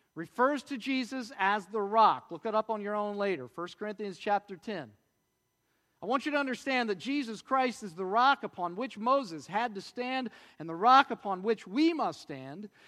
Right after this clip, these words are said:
if we want to see that God's goodness includes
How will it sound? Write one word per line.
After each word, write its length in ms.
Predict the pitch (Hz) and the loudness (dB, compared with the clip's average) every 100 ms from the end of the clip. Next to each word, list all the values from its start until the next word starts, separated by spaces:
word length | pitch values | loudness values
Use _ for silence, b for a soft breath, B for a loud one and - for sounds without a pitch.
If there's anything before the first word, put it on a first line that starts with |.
| b | b
if 160 | 175 190 | -10 -4
we 320 | 226 302 320 | -2 0 0
want 460 | 277 208 262 285 | -2 0 0 0
to 100 | - | -8
see 440 | 262 - 214 170 180 B B | -10 -6 -4 -4 -6 B B
that 180 | 208 175 | -4 2
God's 340 | 240 233 190 | 4 4 2
goodness 580 | 160 294 247 165 156 - b b | -4 -4 -4 -8 -10 -14 b b
includes 680 | 196 165 - 294 233 202 | -10 -10 -6 -2 -2 -4